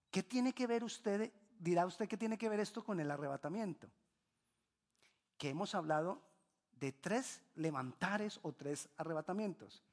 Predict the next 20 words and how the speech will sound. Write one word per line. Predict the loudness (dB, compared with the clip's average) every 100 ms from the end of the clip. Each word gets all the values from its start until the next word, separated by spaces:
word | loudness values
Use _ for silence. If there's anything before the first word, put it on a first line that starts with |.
| _ _ -6
El | 2
de | 6
Enoc, | 8 6 4 -4 -20 _ _ _ _ _ _ _ _ _ -20 -4
el | 0 4
de | 4
Elías | 6 6 6 2 -6 -10 -18 _ _ _ _ _ _ _ _ _ -20 -20 -14 2
y | 4
el | 4
que | 4
va | 6
a | 6
ser | 6 4 4 -6 -20 -20 -20 _ _ _ 0
de | 2
la | 4
iglesia. | 4 4 4 0 -6 -12 _ _ _ -20 -20 0
El | 2 4
que | 2
fue | 4 6
para | 8 8 8
uno, | 8 8 8 8